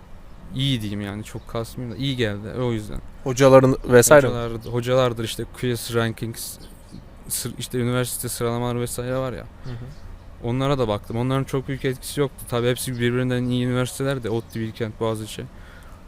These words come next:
Speaker 1: O yüz-, ottu ama üçünün arasında öndeydi. Çok
Speaker 2: Koç niye düşünmedin?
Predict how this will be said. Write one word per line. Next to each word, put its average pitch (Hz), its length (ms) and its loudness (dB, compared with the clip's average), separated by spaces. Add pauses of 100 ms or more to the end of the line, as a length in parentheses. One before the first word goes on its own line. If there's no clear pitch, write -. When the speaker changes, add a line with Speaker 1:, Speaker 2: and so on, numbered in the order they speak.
(840)
Speaker 1:
O 127 140 2
yüz-, 120 120 0 (100)
ottu 135 340 0
ama 143 220 2 (220)
üçünün 135 280 -2
arasında 120 440 -2
öndeydi. 131 440 -2 (1000)
Çok 139 160 0
Speaker 2:
Koç 160 280 4
niye 123 200 6
düşünmedin? 117 460 2